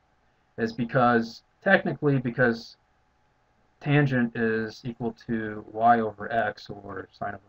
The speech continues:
cosine, uh, technically pi could be a solution too, but because of these bounds, this states you can only have one answer, so it has to be between, uh,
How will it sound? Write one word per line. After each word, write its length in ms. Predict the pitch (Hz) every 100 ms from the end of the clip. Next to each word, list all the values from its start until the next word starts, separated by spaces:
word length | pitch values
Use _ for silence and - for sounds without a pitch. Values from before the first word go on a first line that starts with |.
| _
cosine, 680 | 165 156 143 135 131 131 - _ _ _ _ _ _ _ _ _
uh, 140 | - - _ _ _ -
technically 680 | 139 139 117 123 120 120 117 - _
pi 440 | - 147 147 135 123
could 160 | 117
be 120 | 117
a 60 | 110
solution 420 | - 113 110 - _
too, 260 | - 113 104 _
but 180 | 113 117
because 260 | - 156 156
of 60 |
these 160 | 143 117
bounds, 600 | - 123 113 110 107 -
this 140 | 120 -
states 260 | 127 117
you 80 | 120
can 120 | 117
only 140 | 110 110
have 160 | 104
one 180 | 113 113
answer, 320 | 107 107 -
so 160 | - 110
it 80 | 107
has 240 | 117 117
to 120 | _
be 140 | 110 107
between, 480 | 107 _ 208 208 202 _ _ _ _ _
uh, 280 | 135 - _